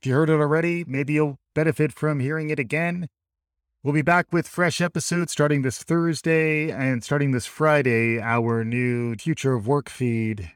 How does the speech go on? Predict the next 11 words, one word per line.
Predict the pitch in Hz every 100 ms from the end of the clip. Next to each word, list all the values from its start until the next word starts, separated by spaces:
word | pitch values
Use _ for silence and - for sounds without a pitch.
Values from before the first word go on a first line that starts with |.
| -
Trending | - 113 110 107
in | 107
Ed, | 110 104
the | 104
Future | - 110 - 104
of | 107
Work, | 143 123 - _ _ _ _ -
will | 131 127
also | 135 - 120
be | 113 107
launching. | 110 110 101 110 110 107